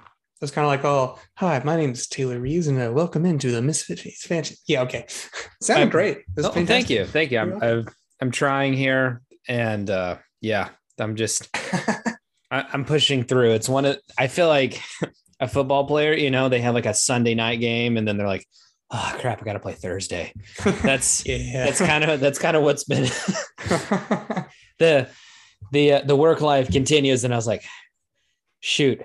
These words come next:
Speaker 2: we need to film."
Speaker 1: <laughs>
Speaker 2: I said, "We need to record a podcast." But the good news is I was, like, jotting down notes during all of this madness that was going on, and, uh, stranger danger. I mean, good Lord. I mean, this
Speaker 1: I
Speaker 2: past
Speaker 1: appreciate
Speaker 2: week,
Speaker 1: it.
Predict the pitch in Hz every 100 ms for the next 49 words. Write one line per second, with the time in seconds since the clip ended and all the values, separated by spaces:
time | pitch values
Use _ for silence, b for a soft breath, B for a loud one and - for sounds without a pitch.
0 | _ _ - 143 156 139 - 135 123 113
1 | - 143 135 127 - 135 143 143 135 123
2 | 143 123 113 131 123 123 101 95 - 135
3 | 139 208 240 208 147 156 151 151 123 127
4 | 131 135 120 123 127 160 151 156 151 135
5 | 139 139 127 131 131 127 110 123 139 135
6 | 127 113 127 127 127 120 113 - - -
7 | 127 117 113 123 117 110 107 101 104 110
8 | - - - 131 123 127 123 123 120 117
9 | 113 107 104 _ _ _ - - 226 208
10 | 147 156 117 85 107 131 127 113 98 175
11 | 139 123 92 82 _ 123 123 123 139 -
12 | 156 147 131 143 113 117 - B